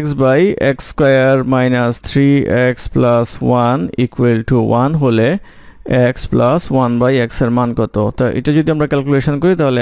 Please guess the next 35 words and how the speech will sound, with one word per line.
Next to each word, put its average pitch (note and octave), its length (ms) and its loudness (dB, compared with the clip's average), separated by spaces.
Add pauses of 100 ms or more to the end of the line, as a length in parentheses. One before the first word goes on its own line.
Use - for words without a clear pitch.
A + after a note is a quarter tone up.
x - 20 -10 (120)
square C3 360 2
minus A#2 320 0 (120)
three B2 220 2 (180)
x - 20 -20 (180)
plus A2+ 260 0 (280)
one F3+ 100 -2 (600)
equal A#2 320 0
to A#2 60 0 (200)
x - 20 -18 (180)
লিখা B2 200 0 (100)
যায়, D3+ 180 0 (180)
বা C3 100 0 (260)
x - 20 -8 (140)
square B2+ 320 0 (100)
plus A#2 240 0 (240)
one A#2+ 160 0
equal A#2 300 -2
to, C#3 100 -2
এটা A#2+ 120 -2
এই A2 80 0
পাশে A#2+ 200 -4
নিয়ে A2+ 160 0
আসলে A2+ 220 -6
হবে G#2+ 140 0
হচ্ছে A2 160 -4 (120)
four A#2 160 0 (200)
x, - 20 -20 (760)
বা C3 80 4 (160)
x B2 120 -4
দ্বারা B2+ 220 2
উভয় B2 200 2
পক্ষে B2 300 -2
ভাগ B2+ 120 0 (100)
করলে C3 220 2